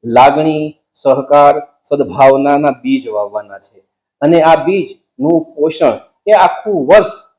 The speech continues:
અને આમ તો લાઈફ ટાઇમ કરતા રહેશે, જેથી આ બીજ, અ, આવતીકાલે અથવા તો આગળ ઉપર એક એવું વટવૃક્ષ ઊભું થશે કે જેમાંથી પ્રેમ, લાગણી, સહકાર, સદભાવનાના ઓરા ઊભી થાય.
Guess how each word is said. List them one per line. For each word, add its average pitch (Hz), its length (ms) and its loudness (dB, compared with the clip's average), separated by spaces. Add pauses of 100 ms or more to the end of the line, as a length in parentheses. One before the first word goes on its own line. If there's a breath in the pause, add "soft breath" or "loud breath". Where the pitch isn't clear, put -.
(160)
અને 202 160 -4
આમ 190 220 -4
તો 214 100 -2
લાઈફ 170 260 0
ટાઇમ 165 240 0
કરતા 131 360 0
રહેશે, 117 300 -2 (380)
જેથી 160 340 -6
આ 165 280 4
બીજ, - 380 -2
અ, 131 80 -12 (300)
આવતીકાલે 120 760 0 (400)
અથવા 180 260 0
તો 175 140 -4
આગળ 147 360 4
ઉપર 156 480 0 (200)
એક 160 180 -8
એવું 185 240 0
વટવૃક્ષ 165 420 -2
ઊભું 139 240 -8
થશે 127 360 0 (360)
કે 151 160 -2
જેમાંથી 151 520 -2
પ્રેમ, 131 540 -4
લાગણી, 127 460 0
સહકાર, 127 560 2
સદભાવનાના 139 960 -2 (340)
ઓરા 160 300 6
ઊભી 117 300 -2
થાય. 98 300 -16